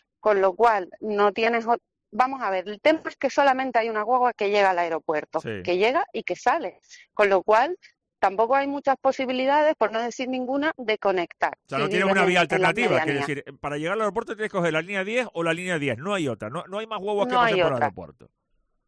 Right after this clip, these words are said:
Speaker 1: Y para salir exactamente lo mismo, no hay otra opción. Entonces, ¿qué pasa? Que, mm, los trabajadores, obviamente, sales de tu jornada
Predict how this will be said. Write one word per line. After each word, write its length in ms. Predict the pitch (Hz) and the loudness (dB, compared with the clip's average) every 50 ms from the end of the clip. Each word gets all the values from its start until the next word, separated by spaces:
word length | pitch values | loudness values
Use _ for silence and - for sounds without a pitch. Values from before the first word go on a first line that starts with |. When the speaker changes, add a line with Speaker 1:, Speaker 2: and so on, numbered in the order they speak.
| _ _ - | _ _ -8
Speaker 1:
Y 140 | - 247 220 | -6 -4 -2
para 240 | 196 220 214 220 196 | -2 -2 -2 -2 -2
salir 360 | - 220 214 233 262 285 294 | -2 -2 -2 -2 -4 -6 -8
exactamente 580 | 285 - 254 247 214 233 226 233 233 226 240 | -8 -6 -6 -4 -2 -2 -2 -2 -4 -4 -2
lo 120 | 233 220 214 | -2 -2 -2
mismo, 340 | 202 175 185 180 175 160 - - | -2 -4 -6 -6 -6 -8 -8 -6
no 200 | 202 202 208 208 | -4 -2 0 2
hay 200 | 208 202 196 190 | 2 2 2 2
otra 240 | 190 185 185 180 165 | 0 2 2 0 -2
opción. 400 | 160 - - - 151 139 - - _ _ _ _ _ _ | -2 -4 -8 -4 -4 -4 -4 -6 _ _ _ _ _ _
Entonces, 460 | - 196 202 196 190 208 202 - 240 208 | -4 -2 0 2 4 2 2 2 -2 -4
¿qué 140 | - 226 214 | -2 -2 0
pasa? 320 | 202 262 311 - 247 208 | 0 -2 -2 -2 -6 -6
Que, 240 | 170 180 175 160 156 _ _ - - - _ _ - | -4 -2 -2 -4 -4 _ _ -20 -20 -20 _ _ -4
mm, 100 | 190 185 - - - _ | -4 -4 -4 -4 -8 _
los 180 | - 185 190 185 | 0 0 0 2
trabajadores, 560 | - 196 185 190 180 185 180 170 190 208 226 | 2 0 -2 -2 -2 -6 -4 -4 -4 -4 -4
obviamente, 480 | 226 226 233 240 233 254 262 254 - 208 | -4 -4 -2 -2 -2 -4 -4 -8 -8 -6
sales 260 | - - 196 208 208 | -4 -4 -4 -4 -4
de 100 | - 240 | -6 -6
tu 140 | 208 - 240 | -6 -6 -8
jornada 580 | - - 254 240 240 262 277 294 247 185 165 | -4 -2 -2 0 0 0 0 2 2 2 0